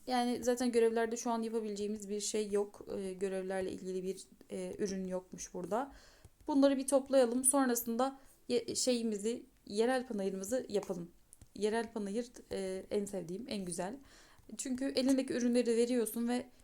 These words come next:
şey oluyor yani, hani kolay bir şekilde tamamlanıyor. Güzel, bence güzel. Yani elinde bir tane ürün eksik olsun mesela, hemen oradan bir şekilde, e, temin edip yapabiliyorsun. Görev etkinliğindeki gibi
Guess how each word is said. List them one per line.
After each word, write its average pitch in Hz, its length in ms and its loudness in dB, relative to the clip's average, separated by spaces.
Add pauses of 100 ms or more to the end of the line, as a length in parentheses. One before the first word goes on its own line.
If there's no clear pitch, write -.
şey 226 280 2
oluyor 175 240 -4
yani, 196 280 -4
hani 208 260 -4 (160)
kolay 254 260 2
bir 190 60 -2
şekilde 226 260 -2
tamamlanıyor. 226 640 0 (540)
Güzel, 247 320 6 (240)
bence 220 380 0
güzel. 196 300 0
Yani 247 140 0
elinde 285 340 4
bir 339 100 4
tane 262 260 4
ürün 214 200 0
eksik - 340 -4
olsun 208 260 2
mesela, 202 240 -2
hemen 277 220 6
oradan 262 380 2 (360)
bir 269 40 -4
şekilde, 262 500 2 (100)
e, 208 380 -2 (120)
temin 254 280 4
edip 254 240 -4
yapabiliyorsun. 233 800 2 (1040)
Görev 247 280 6
etkinliğindeki 233 680 2
gibi 214 260 2